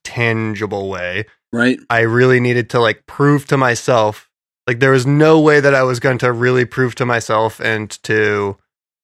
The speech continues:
Speaker 1: you know, you and to whoever's listening, to your friends and to whoever you've interacted with where you've been like, "Yeah, this is what I'm about."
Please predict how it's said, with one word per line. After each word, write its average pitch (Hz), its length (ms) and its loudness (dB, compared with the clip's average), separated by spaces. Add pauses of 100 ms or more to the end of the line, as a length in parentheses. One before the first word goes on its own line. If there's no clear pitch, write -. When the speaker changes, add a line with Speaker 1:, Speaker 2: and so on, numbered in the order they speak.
(500)
Speaker 1:
you 113 100 -2
know, 101 320 -2
you 196 540 2
and 113 220 -2
to 101 420 -4
whoever's 107 400 -4
listening, 127 600 0
to - 120 -8
your 104 140 0
friends 123 400 -4
and 113 100 -6
to 139 140 -2
whoever 156 300 0
you've 127 360 -4
interacted 123 580 -2
with 107 240 -4
where 113 140 -4
you've 107 160 -6
been 107 160 -4
like, 104 200 -4
"Yeah, 147 180 2
this 113 200 -8
is 120 160 -8
what 123 160 0
I'm 113 120 -2
about." 107 440 -2